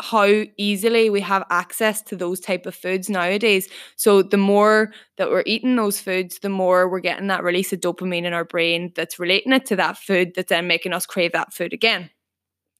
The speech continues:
So that's how it all comes about. And I used pizza as an example earlier, but that's because it is the perfect example of those nutrients.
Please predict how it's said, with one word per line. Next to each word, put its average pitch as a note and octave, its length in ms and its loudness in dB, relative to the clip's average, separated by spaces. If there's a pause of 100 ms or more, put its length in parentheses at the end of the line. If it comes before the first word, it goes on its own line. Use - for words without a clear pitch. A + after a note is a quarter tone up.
(420)
So G3+ 140 -8
that's A#3 320 0
how A3+ 100 -2
it G#3 140 0
all F3+ 260 0
comes F#3+ 480 -6
about. E3+ 560 -6 (1800)
And A#3 140 0
I A#3 60 2
used C4 280 4
pizza B3 320 0
as A3+ 80 2
an A3+ 80 -2
example G#3 500 -2 (340)
earlier, G#3+ 500 6
but A3+ 140 -2
that's A3 200 0
because G#3 480 -2
it G3 300 -2
is F#3+ 400 -4
the G#3 100 -12
perfect G#3 480 -8
example F#3+ 560 -4
of F3+ 360 -4
those F3+ 240 -6
nutrients. F3+ 680 -4